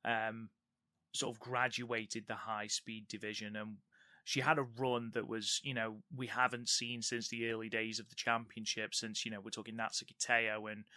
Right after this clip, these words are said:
Kaori Yoneyama, the, you know, the first couple of Stardom champions of that belt. Um,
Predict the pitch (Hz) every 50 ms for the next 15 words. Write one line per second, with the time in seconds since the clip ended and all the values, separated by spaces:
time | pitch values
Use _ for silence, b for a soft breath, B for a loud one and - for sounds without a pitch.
0 | B B B B B B B - - - 131 123 117 113 117 113 110 113 113 110
1 | 110 110 113 117 117 120 120 113 110 98 113 107 104 - 127 120 110 104 104 107
2 | - - 117 117 113 - - - 104 - 107 104 101 - - 120 113 110 - 107
3 | 107 104 - 120 113 117 117 - 123 120 113 107 110 101 - 107 107 - - 113
4 | 110 110 104 - - - b b b b b b b b b b 123 120 117 117
5 | 120 117 113 113 113